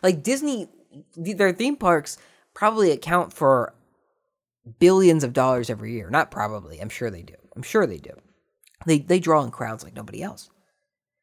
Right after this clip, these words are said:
So, yeah, this has gotta be hurting Disney. Anyways, uh, you guys know how it is. Uh, Disney, they have to appeal to,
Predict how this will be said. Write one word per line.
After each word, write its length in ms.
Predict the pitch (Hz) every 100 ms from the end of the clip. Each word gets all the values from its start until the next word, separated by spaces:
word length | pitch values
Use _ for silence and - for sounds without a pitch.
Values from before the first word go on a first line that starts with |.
| _ _ _
So, 360 | - 123 117 90
yeah, 240 | 175 156
this 180 | 143 -
has 120 | 135
gotta 200 | 123 120
be 100 | 127
hurting 300 | - - 120
Disney. 300 | 185 - - _ _ _ _ _ _ _ _ _ _ - -
Anyways, 420 | 190 156 123 117 - -
uh, 360 | 131 131 127 - _ _ _ _ _ _ _ _ _ _
you 240 | - 170 196
guys 180 | 139 120
know 120 | 113
how 80 | 76
it 100 | 64
is. 380 | 58 - - -
Uh, 320 | 104 110 101 90 52 - _
Disney, 600 | 156 151 139 135 123 101 - _ _
they 140 | 98 147
have 180 | 202 -
to 80 |
appeal 280 | 120 - 101
to, 140 | 90